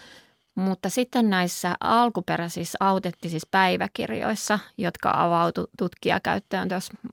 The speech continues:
muutama vuosi sitten, kaksikymmentäkolme tammikuussa, niin niistä kyllä käy ilmi se kiu-, ihan suoranainen kiusaaminen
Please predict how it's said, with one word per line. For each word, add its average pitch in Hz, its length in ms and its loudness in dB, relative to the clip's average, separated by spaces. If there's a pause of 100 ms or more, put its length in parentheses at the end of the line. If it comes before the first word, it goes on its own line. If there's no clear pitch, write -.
(100)
muutama 190 500 -2
vuosi 208 320 -2
sitten, 202 380 -4
kaksikymmentäkolme 190 720 0
tammikuussa, 196 720 0 (760)
niin 196 160 0 (140)
niistä 262 480 4
kyllä 208 360 4
käy 175 440 4
ilmi 175 480 -2
se - 120 -2 (180)
kiu-, 185 300 -2
ihan 196 380 0
suoranainen - 880 -2
kiusaaminen 220 1080 2